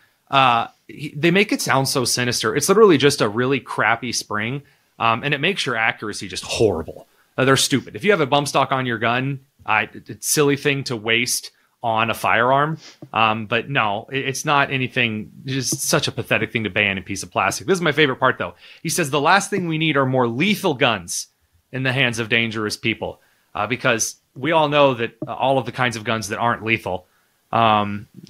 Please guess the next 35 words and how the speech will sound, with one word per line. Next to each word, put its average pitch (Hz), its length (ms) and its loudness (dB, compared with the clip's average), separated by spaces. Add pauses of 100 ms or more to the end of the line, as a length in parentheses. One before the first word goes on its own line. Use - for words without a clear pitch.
(140)
yeah, 104 240 -2
just 110 320 -6
taking 123 320 0
out 104 200 0
my, 101 300 -2
uh, 101 280 -4
friendly 113 480 0
neighborhood 110 480 -2
non-lethal. 107 420 -2
I 110 40 -8
guess 135 120 0
he's 135 100 -6
talking 131 180 0
about 110 180 0
Nerf 117 320 -2
guns 98 460 -4 (100)
a-, 110 160 -2
as 110 140 -4
opposed 101 400 0
to. 95 200 0 (280)
And 160 100 0
then 190 60 4
he 180 40 2
says, 165 180 2
"In 165 100 2
the 151 80 2
hands 143 200 0
of 120 100 -6
dangerous 120 420 0
people," 107 320 -4
'cause 131 180 -4
we 175 80 2
all 170 160 6
know 139 240 2
that 110 200 -6